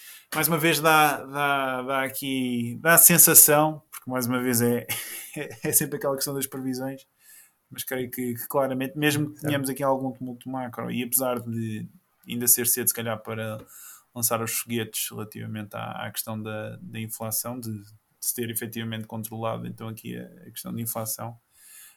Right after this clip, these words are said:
Speaker 1: acho que, que o mercado acionista está a mostrar resiliência e acho que, de facto, o, o bottom já, eh, já foi, já foi atingido. Vamos ver se, se eu não me arrependo de dizer, dizer estas,
Speaker 2: Sim,
Speaker 1: estas
Speaker 2: mas
Speaker 1: palavras daqui a uns meses.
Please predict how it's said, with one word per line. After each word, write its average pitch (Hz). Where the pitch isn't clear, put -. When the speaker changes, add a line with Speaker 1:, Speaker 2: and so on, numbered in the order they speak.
Speaker 1:
acho 113
que, 110
que -
o -
mercado 113
acionista 110
está 107
a 107
mostrar 110
resiliência 113
e 117
acho -
que, 120
de 120
facto, -
o, 123
o 127
bottom 117
já, 120
eh, 117
já 123
foi, 120
já 120
foi 117
atingido. 113
Vamos 117
ver 120
se, 120
se 127
eu 123
não 120
me 120
arrependo 117
de 110
dizer, 123
dizer 131
estas, 127
Speaker 2:
Sim, -
Speaker 1:
estas 117
Speaker 2:
mas 117
Speaker 1:
palavras 127
daqui 123
a 123
uns 117
meses. 120